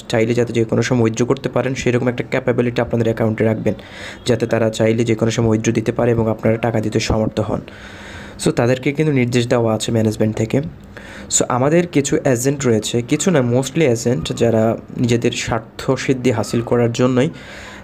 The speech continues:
তারা এই কাজটি করছে, আমাদের সাধারণ মেম্বারদেরকে, আহ, হয়রানি করছে। সেটা হচ্ছে কি, আপনি যদি, আহ, কোনো এজেন্টকে phone দেন যে, "আমি, আমার অ্যাকাউন্টে এত টাকা balance রয়েছে,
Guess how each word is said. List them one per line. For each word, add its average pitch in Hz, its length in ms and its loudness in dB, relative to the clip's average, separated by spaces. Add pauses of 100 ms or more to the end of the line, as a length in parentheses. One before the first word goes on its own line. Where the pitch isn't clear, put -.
তারা 117 160 4
এই 117 80 4
কাজটি 113 360 -2
করছে, 120 460 0 (120)
আমাদের 113 380 2
সাধারণ 117 320 0
মেম্বারদেরকে, 120 680 0
আহ, - 2000 -2
হয়রানি 117 340 2
করছে। 120 300 0
সেটা 120 240 2
হচ্ছে 123 260 0
কি, 123 160 0 (340)
আপনি 123 260 -2
যদি, 139 420 2
আহ, 127 200 4
কোনো 127 220 2
এজেন্টকে 120 400 0
phone 147 320 0
দেন 139 300 -2
যে, 113 320 2
"আমি, 120 440 2
আমার 117 200 2
অ্যাকাউন্টে 123 560 2
এত 123 220 0
টাকা 123 380 2 (340)
balance 120 420 0
রয়েছে, 131 420 2